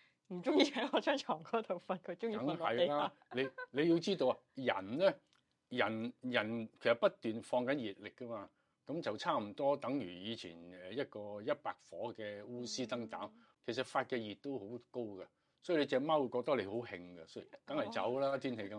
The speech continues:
Speaker 2: 熱，係嘛？
Speaker 1: 嗯，好。噉但係你，你未讀佢個網民留言？
Speaker 2: 我初初睇咗一輪，噉呢就幾乎讀錯咗，好友幾失浸十多腰，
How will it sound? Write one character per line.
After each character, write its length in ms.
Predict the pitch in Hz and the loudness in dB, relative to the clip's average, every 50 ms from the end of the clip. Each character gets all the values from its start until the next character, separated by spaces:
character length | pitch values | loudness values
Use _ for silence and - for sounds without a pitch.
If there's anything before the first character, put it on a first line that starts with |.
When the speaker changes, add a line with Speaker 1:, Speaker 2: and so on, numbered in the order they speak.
| 101 95 | -8 -8
Speaker 2:
熱， 280 | 90 90 85 85 82 82 | -10 -10 -10 -12 -12 -12
係 140 | 92 98 101 | -10 -8 -8
嘛？ 140 | 117 120 - - - _ _ _ - | -8 -8 -10 -14 -20 _ _ _ -8
Speaker 1:
嗯， 840 | 208 208 214 220 226 233 233 226 220 214 208 196 190 185 175 160 147 | -6 -4 -2 0 0 0 0 0 0 -2 -2 -2 -4 -6 -6 -8 -10
好。 140 | 170 151 151 160 _ - | -12 -12 -12 -12 _ 2
噉 140 | 247 262 277 | 2 4 8
但 220 | - 339 294 226 220 | 10 10 10 10 10
係 160 | 214 220 214 | 8 4 2
你， 80 | 220 190 220 214 226 | 0 0 2 2 2
你 60 | 233 | 2
未 160 | 214 196 202 | 0 0 0
讀 180 | 190 196 175 - - | 0 -2 -4 -4 -6
佢 180 | - 220 185 | -8 -6 -6
個 220 | 185 190 170 165 165 | -4 -2 -2 -2 -4
網 200 | 170 151 147 170 | -4 -8 -8 -8
民 200 | 190 175 156 151 | -8 -10 -10 -10
留 140 | 135 - 139 | -12 -12 -12
言？ 100 | 135 127 - - - - | -14 -16 -18 -20 2 8
Speaker 2:
我 120 | 180 202 | 8 8
初 180 | 208 - 220 226 | 10 10 8 10
初 100 | 214 226 220 - - _ - - - - | 10 10 8 8 4 _ -16 -16 4 8
睇 160 | - 180 214 | 10 10 12
咗 200 | 196 214 220 202 | 12 12 12 12
一 40 | 170 | 10
輪， 220 | 135 110 95 92 - - _ _ _ - - - - | 8 8 6 4 -2 -16 _ _ _ -20 -20 -6 0
噉 100 | - 190 220 | 2 4 6
呢 100 | 233 196 | 6 6
就 340 | 165 - 165 156 143 147 143 - _ _ _ _ - - _ _ _ _ - 131 147 143 - _ _ _ _ _ _ - | 6 6 6 4 4 4 2 -2 _ _ _ _ -20 -20 _ _ _ _ -16 -14 -14 -14 -14 _ _ _ _ _ _ 6
幾 140 | 240 233 214 | 6 6 6
乎 160 | - - 120 | 6 4 2
讀 120 | 120 135 117 - | 2 2 2 4
錯 280 | - - 156 147 143 | 6 10 10 10 12
咗， 240 | 131 139 170 190 - | 12 12 12 12 10
好 380 | - - - 110 131 170 220 202 | 6 0 2 2 4 4 6 8
友 340 | 151 117 117 131 147 143 - _ _ _ _ _ - | 10 12 12 10 10 6 2 _ _ _ _ _ 2
幾 420 | 120 110 120 160 202 185 - - _ _ _ _ | 6 8 8 8 8 8 6 2 _ _ _ _
失 200 | - - - 240 226 - | -2 4 6 6 6 8
浸 300 | - 165 131 127 120 110 - _ _ _ _ _ _ - | 10 10 10 10 8 0 -6 _ _ _ _ _ _ -12
十 180 | - - - 151 139 - | 0 4 4 4 4 8
多 180 | - 214 220 202 | 8 10 10 10
腰， 280 | 185 196 208 214 220 | 8 6 8 8 10